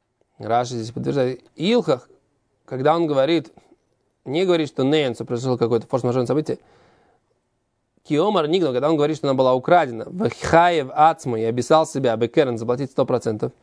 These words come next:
Никналой Кефель становится приобретенным ему ко-, кефель, двойные выплаты. То есть это подтверждает, то есть когда он ведет себя fair play и не устраивает проблемы хозяину коровы,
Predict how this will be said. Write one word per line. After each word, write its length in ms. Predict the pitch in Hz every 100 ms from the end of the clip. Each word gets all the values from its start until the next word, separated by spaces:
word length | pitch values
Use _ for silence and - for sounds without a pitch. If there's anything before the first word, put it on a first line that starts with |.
| _ _ _ -
Никналой 580 | 170 262 - 196 170 156
Кефель 340 | 147 120 - _ _
становится 720 | _ - 139 214 202 170 143 139
приобретенным 760 | 143 143 143 135 185 190 156
ему 300 | 127 120 139
ко-, 260 | 135 120 - -
кефель, 360 | 139 120 - - _ -
двойные 360 | 120 123 131
выплаты. 320 | 127 - - - _ _ _ _ _ _ -
То 40 |
есть 60 | 131
это 100 | 180
подтверждает, 640 | 214 233 240 247 226 147
то 60 | 127
есть 80 |
когда 400 | 139 147 190 196
он 340 | 180 185 139 - _ _ _
ведет 400 | 127 143 180 151
себя 340 | 135 123 - - _ _ _ _ _ -
fair 240 | 185 170
play 440 | - 156 143 107 - _ _ _ _
и 120 | 139
не 200 | 170 208
устраивает 580 | 190 - 175 165 151 123
проблемы 540 | 139 135 147 120 110 - _ _ _
хозяину 580 | - 135 139 139 123 120
коровы, 500 | 131 185 269 254